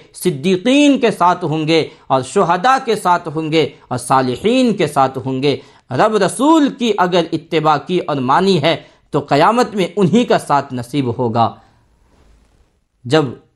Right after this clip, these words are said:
ان احباب نے اس آیت کریمہ کو سنا تو خوشی کے مارے وہ فرمانے لگے کہ ہمیں ن-، اسلام کے اس حکم سے ہمیں جتنی خوشی ملی، کسی اور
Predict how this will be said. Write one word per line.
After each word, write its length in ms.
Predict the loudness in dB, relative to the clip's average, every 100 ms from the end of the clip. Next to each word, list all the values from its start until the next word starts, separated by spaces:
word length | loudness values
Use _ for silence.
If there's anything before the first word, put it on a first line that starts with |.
| -4
ان 100 | -2
احباب 500 | 0 -2 2 2 2
نے 120 | -2 -4
اس 220 | -4 -2
آیت 440 | 0 0 -2 -6
کریمہ 320 | -2 0 2 0 0
کو 100 | -6
سنا 320 | -4 0 -2 -2 _ -16
تو 100 | -16
خوشی 440 | -4 -2 0 0
کے 160 | 0 0
مارے 380 | 2 2 0 -4 -10 _ -4
وہ 160 | -2
فرمانے 520 | -2 -4 -2 0 0
لگے 360 | -2 0 0 0 -4 _ _
کہ 80 | -2
ہمیں 420 | 0 2 2 0 -4 -14 _ -6
ن-، 440 | -2 -2 -2 -8 -8 -4
اسلام 640 | -4 0 2 4 2 -2
کے 340 | 0 0 0 -4 _ _ _ _ -2
اس 320 | 0 0 -2 -2
حکم 320 | 0 0 0 0
سے 220 | 2 2
ہمیں 300 | 2 0 -2
جتنی 460 | -2 -2 0 2
خوشی 380 | 2 0 -2 0
ملی، 380 | 0 0 0 -2 -6 _ _ _ _ _ _ _ -8
کسی 280 | -6 -4 -4 0
اور 320 | 4 4